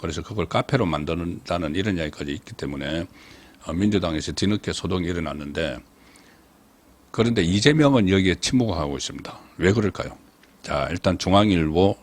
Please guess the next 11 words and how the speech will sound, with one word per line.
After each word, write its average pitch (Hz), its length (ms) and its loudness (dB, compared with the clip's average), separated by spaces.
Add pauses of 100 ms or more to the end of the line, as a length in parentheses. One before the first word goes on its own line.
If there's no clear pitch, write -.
정치문 92 380 2
기사입니다. - 500 -8 (1300)
동교동계 110 880 8
상징 101 720 2 (100)
디제이 113 440 8
사저 101 320 6
판리자 92 640 4 (400)
해수론의 107 760 6
시끄러운 113 560 4
약혼 71 400 2
뒤늦게, 69 560 4